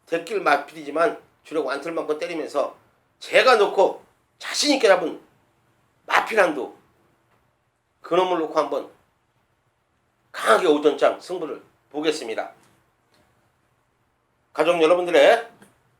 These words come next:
많은 소금 부탁드리겠습니다. 자, 사경주 국산학원 천이백 미터, 음, 열한두 가 출전을 합니다.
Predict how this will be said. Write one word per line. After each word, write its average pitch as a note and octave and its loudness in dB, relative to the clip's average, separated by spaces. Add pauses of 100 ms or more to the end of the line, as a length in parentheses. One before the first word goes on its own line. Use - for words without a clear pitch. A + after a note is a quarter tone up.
(160)
많은 C#3+ 4
소금 C#3+ -2
부탁드리겠습니다. C3 -8 (3500)
자, E3 0
사경주 B3+ 2
국산학원 A3+ 4
천이백 A3+ 0
미터, G3+ 4 (140)
음, B2 -12
열한두 B3 -2
가 C4 4
출전을 G#3 -4
합니다. F3 2